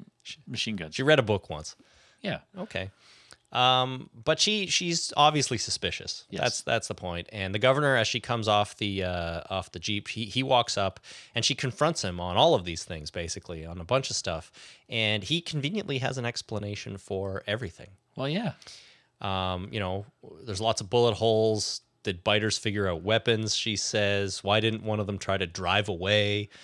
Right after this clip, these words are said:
Speaker 2: And the governor's like, "Well, you know what? They didn't,
Speaker 1: <laughs>
Speaker 2: and that's the way it is." And, uh, she clearly doesn't trust him.
Speaker 1: No.
Speaker 2: Clearly. We go back to the prison. They're still moving cars around.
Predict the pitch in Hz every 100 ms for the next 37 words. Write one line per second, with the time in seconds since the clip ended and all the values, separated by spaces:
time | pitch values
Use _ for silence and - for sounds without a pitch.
0 | - - - _ _ 98 98 95 107 113
1 | 113 101 107 113 - 120 135 131 131 _
2 | _ _ _ 104 113 127 131 135 _ _
3 | _ 113 123 151 151 - 117 107 113 -
4 | 113 110 107 117 113 104 98 107 98 92
5 | 95 90 85 92 - 104 95 87 85 98
6 | - 85 - 92 _ - 117 - _ _
7 | - - - 87 85 76 67 - _ -
8 | - - - _ - _ - 123 127 127
9 | 117 - 101 - 107 98 143 143 92 90
10 | - 156 160 143 117 95 113 113 95 82
11 | 80 120